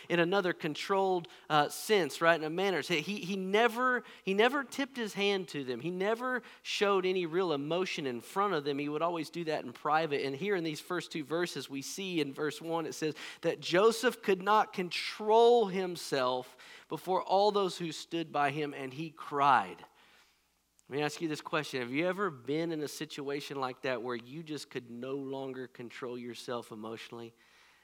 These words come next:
And I mean, whatever was inside just came outside. You know what I'm talking about?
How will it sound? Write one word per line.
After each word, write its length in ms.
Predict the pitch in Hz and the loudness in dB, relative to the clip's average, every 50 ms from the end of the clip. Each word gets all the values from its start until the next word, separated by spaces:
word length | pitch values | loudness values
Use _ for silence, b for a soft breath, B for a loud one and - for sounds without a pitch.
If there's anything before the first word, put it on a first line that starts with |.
| b b - | b b -8
And 180 | 123 120 123 | -6 0 2
I 120 | 127 131 143 | 2 2 2
mean, 320 | 143 143 139 139 131 - - - 117 | 0 -2 -4 -4 -6 -8 -12 -14 -6
whatever 540 | 123 131 139 139 - 147 156 151 165 160 | -2 -2 0 0 0 -4 -4 -2 -4 -6
was 240 | 151 156 151 135 131 | -2 -2 -2 -2 -2
inside 580 | 139 143 139 135 - - 139 113 117 131 151 147 | -4 -4 -4 -4 -6 -4 -2 -2 -2 -2 -4 -6
just 220 | 131 131 - - | -8 -8 -8 -8
came 340 | - 143 143 139 139 131 127 - - | -8 -6 -4 -4 -4 -6 -8 -8 -2
outside. 600 | - 117 131 127 - - - 139 135 139 143 135 135 - | 2 2 2 2 0 -2 2 2 2 2 2 -2 -6 -8
You 120 | 156 160 | -8 -6
know 120 | 175 175 | -4 -2
what 100 | 180 165 | -2 -2
I'm 80 | 165 147 | -2 -4
talking 360 | - - 143 143 - - 160 - | 0 0 0 0 0 -6 -10 -8
about? 240 | 147 - 151 - | -2 -2 -2 -2